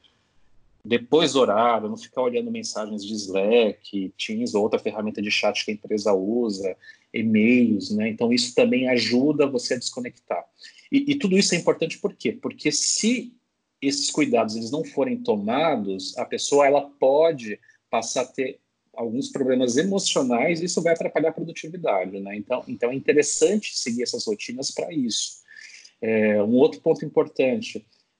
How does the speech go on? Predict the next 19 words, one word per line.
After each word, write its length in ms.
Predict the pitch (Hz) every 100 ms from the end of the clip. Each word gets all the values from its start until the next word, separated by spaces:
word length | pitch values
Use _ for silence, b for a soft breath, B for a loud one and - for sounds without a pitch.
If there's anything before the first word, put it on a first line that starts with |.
| _
agora, 420 | 110 117 123 - -
como, 320 | - 165 202
como 220 | - 165 175
as 100 | -
pessoas 280 | 143 143
ficavam 400 | - - 135 123
no 120 | 123 139
escritório, 800 | - 131 - 117 127 123 104
né, 200 | 98 107
e, 1080 | 107 104 98 98 92 98 92 98 95 92 - _
e, 60 | 104
e 20 |
dava 220 | 98 110
pra 120 | 127
saber 380 | 120 120 107 131
que 100 | 143
elas 200 | 127 110
estavam 300 | - 113 107
trabalhando, 800 | - 98 95 95 131 151 117 -